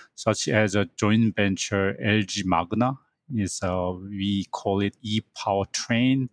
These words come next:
uh, which produce, uh, electric vehicle motors. And s-, also we have a subsidiaries as a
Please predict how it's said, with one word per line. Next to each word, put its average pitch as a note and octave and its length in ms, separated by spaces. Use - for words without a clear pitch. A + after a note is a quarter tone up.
uh, G2+ 200
which - 260
produce, B2 480
uh, A2 280
electric A2+ 580
vehicle A2 840
motors. G2+ 680
And F2+ 300
s-, - 200
also C3+ 320
we C3 220
have C#3+ 180
a C3 160
subsidiaries A#2 1000
as G#2+ 260
a G2 380